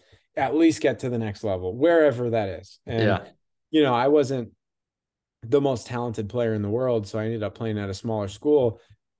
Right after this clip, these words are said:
Speaker 1: <laughs> And if I was good enough, trust me, I would have been at Michigan or Michigan State, but they didn't want me. Uh, but that was, like, all I wanted. I just wanted to play at the next level. I, I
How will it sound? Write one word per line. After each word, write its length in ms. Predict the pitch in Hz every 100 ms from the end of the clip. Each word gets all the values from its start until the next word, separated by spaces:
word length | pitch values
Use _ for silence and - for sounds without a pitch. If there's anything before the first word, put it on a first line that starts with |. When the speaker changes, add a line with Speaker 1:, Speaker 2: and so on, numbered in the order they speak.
| _ _ -
Speaker 1:
<laughs> 80 |
And 560 | 165 120 165 123 165 147
if 120 | 147
I 100 | 156
was 140 | 131 120
good 160 | 170
enough, 260 | 147 127 113
trust 260 | 165 160
me, 120 | 120 117
I 80 |
would 160 | 120 131
have 80 | 120
been 120 | 123
at 120 | 123
Michigan 340 | 135 135 - 123
or 40 |
Michigan 260 | 127 113 110
State, 260 | - 131
but 60 | 110
they 100 | 113
didn't 180 | 120 107
want 220 | 127 123
me. 180 | 110 104 _ - _ _
Uh, 340 | - 123 117 107 98 _ _
but 120 | 151
that 180 | 160 185
was, 120 | 180
like, 180 | 180 170
all 160 | 170
I 80 | 180
wanted. 400 | 156 175 113 - -
I 120 | 131
just 340 | 143 170 -
wanted 300 | 151 147 131
to 80 | 117
play 420 | 101 123 110 104 -
at 140 | 117
the 80 | 110
next 260 | 107 98 -
level. 340 | 95 90 - -
I, 140 | 131 127
I 100 | 127